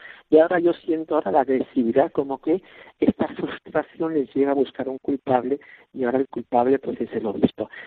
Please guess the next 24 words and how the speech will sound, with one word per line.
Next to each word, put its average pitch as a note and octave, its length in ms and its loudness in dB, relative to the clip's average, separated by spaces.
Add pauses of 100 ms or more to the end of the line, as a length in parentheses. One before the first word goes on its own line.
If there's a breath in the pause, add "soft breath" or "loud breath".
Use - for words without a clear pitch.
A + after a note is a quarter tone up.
(160 loud breath)
Yo C#3+ 160 4
me C3 140 4
callo C3 540 0
y A#2+ 220 2
asiento B2 760 -2
y B2+ 40 0
miro B2 340 4
a - 20 2
Jesús - 340 -8
en - 180 -16
el - 80 -12
Calvario A#2+ 580 -2 (380 loud breath)
y B2 100 2
aguanto A#2+ 420 0
y B2 80 4
soporto. A2+ 560 -4 (300 loud breath)
Pero C3 260 6
en - 60 2
punto D#3 280 0
concreto C#3 460 0
estamos B2+ 420 -6
viviendo A#2+ 400 -2
un A2+ 80 -6
poco, B2 320 -4